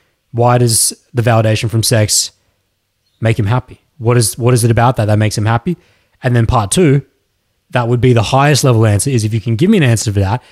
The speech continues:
but tag it in with, "And why is it that he'll never feel content? Why can't he feel content without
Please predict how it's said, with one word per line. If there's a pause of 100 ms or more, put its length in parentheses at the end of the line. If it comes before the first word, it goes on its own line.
(140)
but
tag
it
in
with, (480)
"And
why
is
it
that
he'll
never
feel
content? (800)
Why
can't
he
feel
content
without